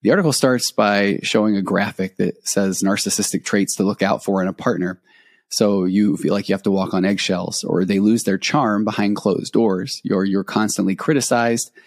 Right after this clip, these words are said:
They break promises. You get the silent treatment. Maybe they've cheated. And I think even just starting with those six things from this, this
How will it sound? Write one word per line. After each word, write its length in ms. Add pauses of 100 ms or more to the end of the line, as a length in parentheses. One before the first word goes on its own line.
(280)
They 100
break 260
promises. 720
You 140
get 160
the 80
silent 400
treatment. 460
Maybe 180
they've 180
cheated. 420 (520)
And 220
I 80
think 220
even 180
just 160
starting 320
with 160
those 200
six 240
things 360
from 140
this, 300
this 320